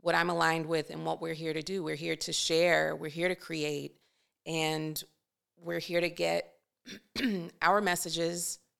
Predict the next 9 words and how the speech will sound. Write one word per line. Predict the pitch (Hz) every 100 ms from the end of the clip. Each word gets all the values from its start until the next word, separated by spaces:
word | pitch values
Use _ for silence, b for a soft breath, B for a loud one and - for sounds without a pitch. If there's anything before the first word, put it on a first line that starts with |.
| _ _ _ _ _ _ _ _ - -
And | 160
I'm | 165
saying | 160 147
messages | 143 - 143 147 147
'cause | - 160
I |
feel | 170 269
like | 214
there's, | 175 165 160